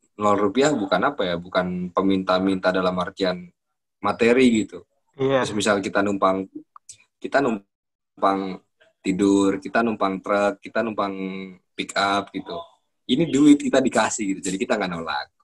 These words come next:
Speaker 2: <clears throat> Oke, oke.
Speaker 1: Nah, habis itu, habis itu aku makan.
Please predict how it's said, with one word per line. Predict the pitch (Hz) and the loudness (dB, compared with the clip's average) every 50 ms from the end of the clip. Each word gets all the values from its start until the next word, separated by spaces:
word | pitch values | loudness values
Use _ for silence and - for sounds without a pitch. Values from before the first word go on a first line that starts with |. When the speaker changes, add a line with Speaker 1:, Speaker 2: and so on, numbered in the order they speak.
| _ _ - | _ _ 0
Speaker 2:
<clears throat> | - - - - - - - 156 | 0 2 2 2 2 2 2 0
Oke, | 151 - - 151 131 120 | 0 0 0 0 0 0
oke. | - - - - - - - - - - - - _ _ _ - - _ _ _ _ - | -2 -4 -6 -6 -4 -4 -6 -6 -12 -20 -20 -20 _ _ _ -20 -20 _ _ _ _ -6
Speaker 1:
Nah, | 101 95 90 87 85 82 80 - _ _ _ _ _ 240 - - - - - - - _ _ | -4 -4 -2 -2 -4 -6 -8 -12 _ _ _ _ _ -8 -6 -6 -8 -8 -10 -14 -18 _ _
habis | - 98 92 90 92 95 90 92 | -4 -4 -2 -2 -2 -4 -4 -6
itu, | - _ _ _ - 143 - 180 180 - _ _ _ _ _ _ _ _ _ | -10 _ _ _ -6 -4 -4 -4 -6 -6 _ _ _ _ _ _ _ _ _
habis | - 92 90 92 95 92 | -8 -4 -2 -2 -2 -2
itu | 95 95 98 127 139 160 170 170 - _ _ _ _ _ _ _ _ _ _ _ _ _ _ _ _ _ _ _ _ _ _ _ _ _ - - _ _ _ | -4 -4 -2 0 0 0 0 -2 -6 _ _ _ _ _ _ _ _ _ _ _ _ _ _ _ _ _ _ _ _ _ _ _ _ _ -20 -20 _ _ _
aku | - 92 98 110 123 | -4 -4 -2 0 0
makan. | 117 110 98 - - 92 82 76 73 - | 0 0 0 -2 -4 -6 -6 -6 -8 -10